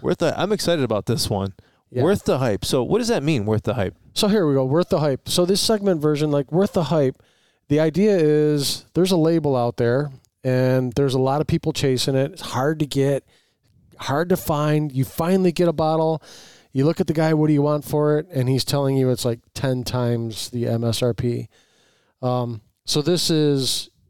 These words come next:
Speaker 2: hard, hard to find. When you do find, people want money for it. Secondary's big. And then you spring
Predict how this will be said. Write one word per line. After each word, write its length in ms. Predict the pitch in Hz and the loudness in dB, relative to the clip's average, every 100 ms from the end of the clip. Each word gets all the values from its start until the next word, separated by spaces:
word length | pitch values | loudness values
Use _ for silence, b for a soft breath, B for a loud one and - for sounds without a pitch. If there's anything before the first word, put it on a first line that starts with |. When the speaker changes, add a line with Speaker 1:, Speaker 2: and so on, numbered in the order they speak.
| _ _ | _ _
Speaker 2:
hard, 420 | - 160 151 139 127 | -6 -2 -2 -4 -4
hard 260 | 143 185 | 0 0
to 40 | 165 | -2
find. 380 | - 151 147 143 | -2 0 2 0
When 80 | |
you 80 | 135 | -2
do 200 | 113 156 | 0 0
find, 420 | 139 151 143 143 139 | 2 0 0 0 -2
people 240 | 156 135 | -2 0
want 180 | 131 131 | -2 0
money 220 | 135 135 | 0 0
for 360 | 131 143 135 131 | 0 0 0 0
it. 80 | 131 _ - | -2 _ -6
Secondary's 600 | - 160 147 147 139 120 | -2 -2 0 0 0 -2
big. 480 | 135 135 135 127 120 _ _ _ _ _ _ - | 0 2 2 -2 -12 _ _ _ _ _ _ -4
And 200 | 131 131 | -2 0
then 440 | 139 135 135 127 113 _ _ _ _ _ _ _ _ _ _ - | 0 0 0 -4 -8 _ _ _ _ _ _ _ _ _ _ -6
you 120 | 131 | -2
spring 720 | - - 147 151 165 165 156 | -2 -2 0 0 2 0 -2